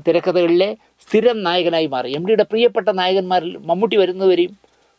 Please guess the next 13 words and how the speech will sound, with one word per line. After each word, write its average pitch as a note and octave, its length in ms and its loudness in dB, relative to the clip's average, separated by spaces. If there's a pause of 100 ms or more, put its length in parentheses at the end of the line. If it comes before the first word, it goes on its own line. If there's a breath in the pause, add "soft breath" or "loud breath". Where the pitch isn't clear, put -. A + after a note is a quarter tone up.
(120)
സുകുമാരനായിരുന്നു. D3+ 800 -2 (640)
വാരിക്കുഴി, F3+ 440 2 (120)
ബന്ധനം, F3 360 0
വിൽക്കാനുണ്ട് E3+ 480 0
സ്വപ്നങ്ങൾ, F3 360 0 (100)
വളർത്തുമൃഗങ്ങൾ, F3 680 0 (120)
ഉത്തരം, D#3+ 340 0 (1160)
ഇതെല്ലാം G3+ 340 2 (360)
അദ്ദേഹം D#3+ 320 2 (440)
എം D#3 180 2
ഡിയുടെ E3+ 200 2
സ്ക്രിപ്റ്റിൽ D3+ 360 -2
അഭിനയിച്ച, C#3+ 320 -2